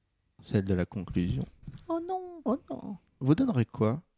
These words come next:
Speaker 1: euh, comme conseil à quelqu'un qui voudrait se lancer dans le casting, aussi bien, euh, en joueur qu'en tant qu'orga ?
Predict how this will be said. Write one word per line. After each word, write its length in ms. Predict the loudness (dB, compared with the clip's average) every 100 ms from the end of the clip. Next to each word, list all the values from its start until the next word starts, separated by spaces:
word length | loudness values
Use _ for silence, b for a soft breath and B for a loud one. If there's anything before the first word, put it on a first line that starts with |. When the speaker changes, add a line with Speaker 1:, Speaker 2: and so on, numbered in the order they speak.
| 0
Speaker 1:
euh, 260 | 2 4 2
comme 180 | 0 0
conseil 320 | -4 2 2
à 80 | 4
quelqu'un 260 | 2 0
qui 120 | 0
voudrait 280 | 0 2 2
se 160 | 2 0
lancer 400 | 0 0 0 2
dans 120 | 0
le 40 |
casting, 480 | 0 -2 -2 -6 -6 -8 0
aussi 280 | 2 2 2
bien, 280 | 2 0 -4 -12 _ -4
euh, 340 | 0 2 2 0 -4 _ _ _ _ 2
en 140 | 4 6
joueur 460 | 8 8 6 4
qu'en 160 | 0 2
tant 160 | 2 0
qu'orga ? 480 | 0 -2 -2 -4